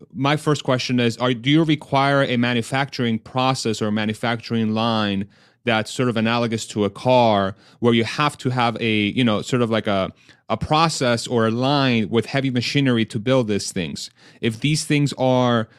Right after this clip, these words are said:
five foot tall, a hundred twenty-five pounds, and they can be modular in the sense that you have smaller pieces that make up the bigger unit,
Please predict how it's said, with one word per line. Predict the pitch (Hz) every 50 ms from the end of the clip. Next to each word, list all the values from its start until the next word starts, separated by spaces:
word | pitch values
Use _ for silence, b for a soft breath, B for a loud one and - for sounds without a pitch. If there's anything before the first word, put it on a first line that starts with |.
| b b -
five | - - 135 131 143 139
foot | - - 139 - -
tall, | - 127 131 131 131 131 135 135 131 -
a | 120
hundred | 107 117 127 131 139 135 131 -
twenty-five | 135 131 127 123 - 135 123 120 - -
pounds, | - - 127 123 117 107 101 95 98 117 - - -
and | 113 113 113
they | 110
can | 110 - 120 107
be | 104 107 101
modular | 104 110 110 117 127 123 117 120 120 120 117 113
in | 107
the | 104
sense | - - - 117 113 110
that | - 101
you | 98 104
have | 101 110 113 110 104
smaller | - - - 120 120 120 123 117
pieces | 113 - - 120 113 - 123 113 101
that | 107 101 95
make | 113 113 - -
up | 113 -
the | - 101
bigger | - 120 117 107 104
unit, | 101 101 131 147 139 123 113 113 110